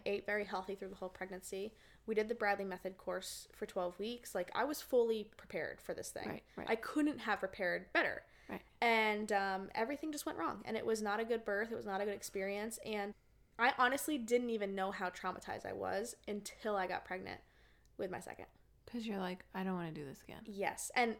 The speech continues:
Speaker 1: and I would avoid even thinking about doing it again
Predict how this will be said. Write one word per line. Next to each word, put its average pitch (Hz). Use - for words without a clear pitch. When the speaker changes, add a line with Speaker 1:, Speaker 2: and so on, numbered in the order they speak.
Speaker 1:
and 226
I 226
would 220
avoid 214
even 208
thinking 214
about 262
doing 277
it 277
again 277